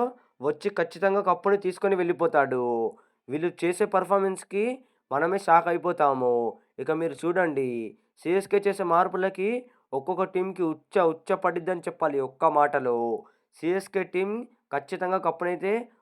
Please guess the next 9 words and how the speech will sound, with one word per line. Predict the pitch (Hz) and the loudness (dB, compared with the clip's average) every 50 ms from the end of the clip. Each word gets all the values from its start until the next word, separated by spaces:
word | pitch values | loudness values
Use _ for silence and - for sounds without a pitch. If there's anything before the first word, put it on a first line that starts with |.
| _ _ - | _ _ -6
కొట్టబోతుంది. | 139 139 143 156 147 147 143 135 135 135 131 123 117 117 113 113 113 107 104 - - _ _ _ _ _ | -4 -2 -2 0 2 2 2 2 0 -4 -6 -6 -8 -8 -8 -8 -8 -10 -10 -12 -16 _ _ _ _ _
మరి | 120 131 131 139 139 | -6 -4 -2 0 -2
అందులో | 135 135 139 156 165 185 202 226 226 226 - _ _ _ _ 113 | -2 -2 -2 -2 0 0 0 0 0 -4 -12 _ _ _ _ -4
జడేజా, | 107 135 143 160 170 156 151 175 175 | -4 0 0 0 0 0 0 -2 -2
శివం | 175 175 - 160 147 160 165 160 156 | -2 -6 -8 -4 -2 -2 -2 -2 -2
దుబే, | 160 156 147 165 175 | -6 -4 -4 -4 -6
పత్తిరణ | 170 - 147 135 - - 143 143 143 131 127 123 117 110 110 110 - - _ _ _ _ _ | -2 -4 -4 -4 -2 0 2 2 2 2 2 2 2 2 0 0 -4 -6 _ _ _ _ _
వీళ్ళు | 117 135 160 170 185 | -6 -4 -4 -4 -4
కూడా | 185 - 180 175 185 | -4 -4 -2 0 2